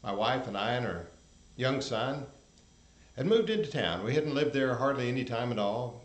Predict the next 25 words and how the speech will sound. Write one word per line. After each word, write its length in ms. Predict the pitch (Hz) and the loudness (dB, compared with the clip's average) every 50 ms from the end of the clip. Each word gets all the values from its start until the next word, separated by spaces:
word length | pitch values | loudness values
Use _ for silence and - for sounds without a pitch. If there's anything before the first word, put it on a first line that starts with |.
| - - 117 | -18 -8 0
knew 180 | 120 131 - | 2 2 2
very, 400 | - - 120 135 139 143 135 107 | 2 0 -2 -4 -2 -2 -4 -4
very 580 | 92 90 - - - 127 147 143 127 101 92 92 | -6 -8 -12 -8 -4 -2 -2 0 -2 -2 -4 -6
few 260 | 90 - 107 95 90 | -8 -8 -8 -8 -8
people 580 | - - 113 107 104 101 - 87 87 87 - - - - - - - - - - | -8 -8 -8 -8 -8 -8 -8 -8 -8 -10 -12 -16 -20 -20 -20 -20 -20 -20 -18 -6
in 240 | - 117 117 107 - | -4 -2 -2 -2 -4
town. 480 | - 113 107 107 117 131 156 180 180 165 - - - - - - - - - - - - - - - - - - - | -4 -4 -2 -2 -2 -2 -4 -6 -8 -10 -14 -16 -20 -20 -20 -20 -20 -20 -20 -20 -20 -20 -20 -20 -20 -20 -20 -20 -8
We'd 160 | - 123 113 123 | -6 -4 -2 0
been 180 | 139 139 135 | -2 0 0
to 320 | 127 123 120 120 123 123 - - - - - - - - - - - - - - - - - - - | 0 0 0 0 -2 -6 -8 -14 -18 -20 -20 -20 -20 -20 -20 -20 -20 -20 -20 -20 -20 -20 -20 -16 -6
church, 340 | - 151 143 143 - - | -2 0 0 0 0 -2
I 80 | 120 107 | -2 -2
think, 200 | 135 131 - - | -2 -4 -4 -2
one 380 | 110 120 127 123 110 104 - - - - - - - - | -2 0 0 0 -2 -4 -6 -10 -16 -20 -20 -20 -20 -18
Sunday 680 | - - - - 117 113 113 - 87 82 82 95 117 123 - - - - - - - - - - - - - - - - - - - | -10 -8 -2 -2 0 -2 0 0 -2 -2 -2 -4 -8 -10 -12 -16 -20 -20 -20 -20 -20 -20 -20 -20 -20 -20 -20 -20 -20 -20 -20 -18 -14
as 120 | 110 101 101 | -12 -8 -8
we 80 | 104 | -6
began 300 | - 110 101 113 113 110 | -4 -2 0 0 0 2
our 120 | 107 101 101 | 0 0 0
work 320 | 113 135 131 123 - - | 0 -2 -2 -4 -4 -6
there, 360 | 104 90 90 98 110 123 - - - - - - - - - - - - - - - - - - - - - - - - - - | -6 -4 -4 -4 -6 -8 -12 -16 -20 -20 -20 -20 -20 -20 -20 -20 -20 -20 -20 -20 -20 -20 -20 -20 -20 -20 -20 -20 -20 -20 -14 -12
but 140 | - - | -8 -4
we 80 | 214 170 | -2 -2
still 280 | - - 226 214 180 135 | 0 2 2 2 2 2
just 320 | 143 165 160 - - | 0 -2 -4 -4 -8